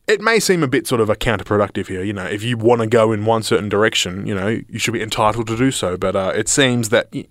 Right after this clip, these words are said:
you know, the thirty-five is m-, majorly-, majoritarily, whatever, a, a tourist tram. You know, tourists take it to look at the sights of Melbourne. You know, who doesn't wanna see, you know, Flinders Street,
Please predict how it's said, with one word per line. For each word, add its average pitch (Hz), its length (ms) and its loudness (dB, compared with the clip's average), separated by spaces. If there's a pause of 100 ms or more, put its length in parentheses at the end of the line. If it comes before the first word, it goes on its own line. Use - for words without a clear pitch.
you 147 60 -2
know, 104 320 0 (600)
the 139 120 -4
thirty-five 135 540 2
is 107 120 -2
m-, 131 520 -4
majorly-, 120 1040 0 (500)
majoritarily, 113 1400 2 (440)
whatever, 107 460 2 (120)
a, 107 640 2 (360)
a 131 100 2
tourist 143 460 0
tram. - 260 -6
You 101 60 -6
know, 98 80 -2
tourists - 540 2
take 113 300 0
it - 200 -4
to 104 240 -2
look 101 120 -4
at 87 60 -4
the 98 60 -4
sights 104 340 2
of 101 80 -4
Melbourne. 101 380 0
You 101 60 -2
know, 98 60 -2
who 120 120 6
doesn't 117 260 2
wanna 101 160 -2
see, 98 440 0 (640)
you 101 120 -2
know, 92 140 -2
Flinders 101 400 -2
Street, 95 460 0